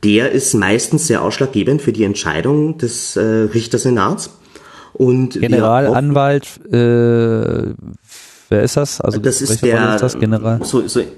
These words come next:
Speaker 1: äh, in, in diesem Richtergremium gibt's eben einen Generalanwalt, der, ähm, diesem Verfahren auch beiwohnt, der, der sitzt da auch und hört zu und stellt auch Fragen. Und das ist sozusagen derjenige, der am Ende einen Bericht schreibt,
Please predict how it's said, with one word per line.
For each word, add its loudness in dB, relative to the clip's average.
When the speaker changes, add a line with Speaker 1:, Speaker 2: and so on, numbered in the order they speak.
Speaker 1:
äh, -4
in, 0
in 0
diesem -2
Richtergremium 0
gibt's -6
eben 0
einen 0
Generalanwalt, 0
der, 0
ähm, -2
diesem -2
Verfahren 0
auch -2
beiwohnt, 0
der, 0
der -6
sitzt -2
da 0
auch 0
und -2
hört -6
zu 0
und -2
stellt -4
auch -2
Fragen. -2
Und 0
das -2
ist -4
sozusagen -4
derjenige, 0
der -2
am -2
Ende 0
einen 0
Bericht -2
schreibt, -4